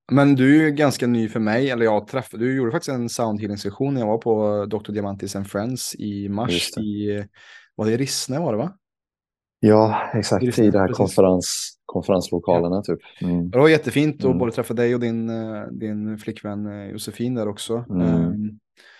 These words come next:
Speaker 1: men,
Speaker 2: Mm.
Speaker 1: men för de som aldrig har, eh, hört Hesams, eh, namn förut eller vet vem du,
Speaker 2: <laughs>
Speaker 1: vet vem du är, kan du inte beskriva
Speaker 2: Ja.
Speaker 1: lite kort, eh, vem är du eller vad gör du just nu,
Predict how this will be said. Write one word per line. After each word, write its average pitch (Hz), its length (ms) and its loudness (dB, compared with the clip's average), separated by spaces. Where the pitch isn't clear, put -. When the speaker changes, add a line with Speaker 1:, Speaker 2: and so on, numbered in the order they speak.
Speaker 1:
men, 135 260 2
Speaker 2:
Mm. 151 100 -4
Speaker 1:
men 151 140 4
för 147 140 -2
de 143 200 4
som 160 140 -2
aldrig 131 240 0
har, 131 380 0
eh, - 1080 -10
hört 151 320 0
Hesams, 131 600 0
eh, - 380 -6
namn 127 440 2
förut 139 580 4
eller 131 140 6
vet 123 380 4
vem 131 180 4
du, 135 100 0
Speaker 2:
<laughs> 131 40 -4
Speaker 1:
vet 135 160 -2
vem 135 100 -2
du 123 200 2
är, 131 220 2
kan 143 140 -4
du 156 60 -2
inte 147 120 -14
beskriva 143 400 2
Speaker 2:
Ja. 147 60 4
Speaker 1:
lite 117 540 2
kort, - 480 -6
eh, 110 520 -2
vem 135 200 2
är 113 260 -2
du 113 320 -2
eller 107 140 -2
vad 123 120 2
gör 127 360 -2
du 104 240 -4
just 104 240 -10
nu, 104 200 -6